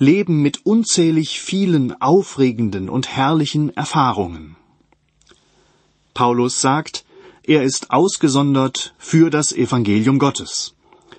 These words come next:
Mit anderen Worten, nicht Menschen haben das Evangelium erdacht.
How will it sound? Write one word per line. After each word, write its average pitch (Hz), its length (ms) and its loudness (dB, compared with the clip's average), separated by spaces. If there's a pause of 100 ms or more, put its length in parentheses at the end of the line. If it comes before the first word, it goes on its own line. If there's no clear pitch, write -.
(160)
Mit - 160 -4
anderen 127 400 2
Worten, 160 460 0 (420)
nicht 165 300 0
Menschen 208 560 2
haben 104 260 0
das 104 220 0
Evangelium 101 640 0
erdacht. - 580 -10